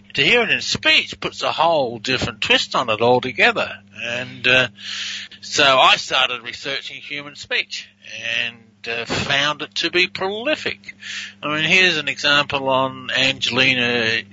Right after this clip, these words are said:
Jolie. This shows what I call the complementary nature of reverse speech. One of the first things I noticed was that the reverse speech and the forward speech related to each other. They had this direct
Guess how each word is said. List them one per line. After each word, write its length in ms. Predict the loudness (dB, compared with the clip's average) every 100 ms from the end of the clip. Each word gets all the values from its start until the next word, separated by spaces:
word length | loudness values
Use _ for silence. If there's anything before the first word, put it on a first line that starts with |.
| -2
Jolie. 580 | 2 4 6 4 2 -4
This 240 | -4 0
shows 540 | 2 4 4 2 2
what 200 | 2 0 4
I 100 | 0
call 560 | 0 0 4 6 4 4
the 240 | 0 0 -8 -12 -8 -8 -12 -8
complementary 840 | 4 4 4 0 4 2 2 -4 -2
nature 500 | 0 0 -2 -12 -14
of 160 | -18 -18
reverse 320 | -12 -10 -10
speech. 420 | -10 -10 -10 -10
One 100 | -12
of 80 | -12
the 80 | -12
first 360 | -4 -2 0
things 260 | -2 -6 -6
I 100 | -6
noticed 480 | 0 0 0 -4 -8
was 200 | -10 -8
that 120 | -10 -10 -14 -12 -14 -16
the 100 | -10
reverse 440 | -10 2 4 4 2
speech 600 | -4 -2 2 2 0 -8
and 100 | -8
the 80 |
forward 400 | -8 -4 -2 -2
speech 420 | -4 -6 -2 -2 -2
related 640 | -4 2 4 4 0 -8
to 140 | -8 -8
each 240 | -8 -4
other. 280 | -4 -4 -8
They 200 | -6 -2
had 240 | -2 -4
this 180 | -8 -12
direct 480 | -6 -6 -2 -2 -2